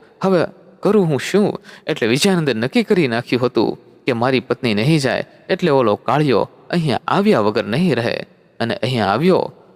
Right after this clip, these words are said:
એટલે એક જ ઘાએ એનું પૂરું કરી દઉં. પણ ભગવાનને એવી લીલા કરીને ભગવાનને એવું નાટક કર્યું. ઠાકોરજીએ વિદ્યાનંદ બરાબર ડાંગ લઈને ચોકી પહેરો કરતો હતો, અને એવા સમયે ગોકુળમાં હોળી પ્રગટે છે.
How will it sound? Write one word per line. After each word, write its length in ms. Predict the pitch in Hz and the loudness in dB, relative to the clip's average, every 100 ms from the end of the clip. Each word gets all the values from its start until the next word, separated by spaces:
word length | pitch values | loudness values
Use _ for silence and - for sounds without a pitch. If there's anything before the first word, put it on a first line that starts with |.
| - | -8
એટલે 220 | 135 127 | -6 -4
એક 340 | - 220 240 127 | -2 -2 0 -2
જ 140 | - | -2
ઘાએ 280 | - 135 113 - - _ | -2 0 0 -4 -10 _
એનું 120 | 208 | -4
પૂરું 340 | 147 170 226 165 | -2 2 2 2
કરી 240 | 117 107 | 0 0
દઉં. 320 | 98 - - - _ _ _ _ | 0 -2 -4 -10 _ _ _ _
પણ 120 | 107 | -4
ભગવાનને 680 | 95 110 120 160 135 107 117 - _ - | -2 -2 0 0 0 -4 -6 -10 _ 0
એવી 340 | 240 208 135 | 2 4 2
લીલા 320 | 107 147 175 | 2 2 0
કરીને 380 | 127 135 127 113 | 0 0 0 -2
ભગવાનને 560 | 101 120 139 135 113 - | -4 -2 0 0 -2 -2
એવું 220 | 165 185 | 0 0
નાટક 340 | 104 120 214 - | 0 -2 -4 -2
કર્યું. 460 | - 107 - - - _ _ _ _ _ | 0 0 0 -4 -10 _ _ _ _ _
ઠાકોરજીએ 640 | - 160 123 110 - 104 - - _ - | -2 0 0 -2 0 0 0 -6 _ -4
વિદ્યાનંદ 520 | 185 180 135 107 104 | 0 2 2 0 -2
બરાબર 460 | 131 143 117 107 | -2 0 0 -2
ડાંગ 360 | - - 208 175 | -2 0 0 2
લઈને 300 | 113 113 104 - _ _ | 0 0 -4 -6 _ _
ચોકી 320 | - 226 - 120 | 0 0 0 -2
પહેરો 340 | 117 120 104 | -2 -2 -2
કરતો 320 | - 110 - | -4 -4 -2
હતો, 380 | 165 120 98 - - _ _ _ _ _ _ _ _ - | -2 0 -2 -4 -10 _ _ _ _ _ _ _ _ -8
અને 120 | 127 | -4
એવા 280 | - 180 151 | 0 2 2
સમયે 360 | 107 120 120 104 | 0 -2 -2 0
ગોકુળમાં 520 | 120 151 143 120 101 | -2 0 0 0 0
હોળી 280 | 123 220 156 | 0 2 0
પ્રગટે 440 | 110 110 107 113 | 0 -2 -2 -2
છે. 340 | - - - | -2 -4 -6